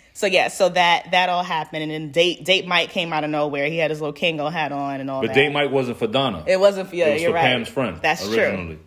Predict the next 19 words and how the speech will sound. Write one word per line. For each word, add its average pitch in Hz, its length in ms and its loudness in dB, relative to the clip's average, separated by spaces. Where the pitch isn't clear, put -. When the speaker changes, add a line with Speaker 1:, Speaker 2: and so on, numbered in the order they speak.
Speaker 1:
That's 156 320 -6
true. 143 300 -6
So, 175 320 0
um, 156 640 -2
okay, 180 240 2
so 185 160 0
then 165 240 -2
that 180 340 -2
conversation, 170 640 -6
you 185 60 -8
know, 151 120 -4
that 170 480 -6
sparked 170 340 -6
up 165 140 -6
a 170 40 -4
little 160 240 -4
relationship. 147 640 -8
They 160 120 -2
were, 143 380 -4